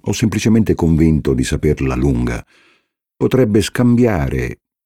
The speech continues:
o fingere di scambiare il mio libro per un romanzo a chiave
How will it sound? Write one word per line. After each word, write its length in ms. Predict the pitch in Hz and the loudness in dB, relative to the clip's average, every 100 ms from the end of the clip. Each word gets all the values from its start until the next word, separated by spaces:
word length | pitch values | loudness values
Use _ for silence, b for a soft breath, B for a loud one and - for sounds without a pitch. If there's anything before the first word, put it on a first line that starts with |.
| _ _ 65 | _ _ -4
o 100 | 62 | -4
fingere 720 | - 80 73 65 67 65 65 | -2 0 2 2 0 0 -2
di 120 | 62 | -2
scambiare 680 | 65 67 67 67 60 60 64 | -4 -2 0 0 -2 -4 -4
il 320 | 64 - - | -4 -4 0
mio 220 | 71 71 | 2 2
libro 560 | 67 67 64 67 87 - _ _ _ _ _ _ | 2 0 0 -2 -4 -6 _ _ _ _ _ _
per 160 | - 127 | -2 2
un 160 | 147 | 2
romanzo 540 | 135 131 127 127 107 113 | 2 2 4 2 4 2
a 160 | - | 0
chiave 640 | 110 - 60 62 - 69 | -6 -4 -4 -4 -4 -6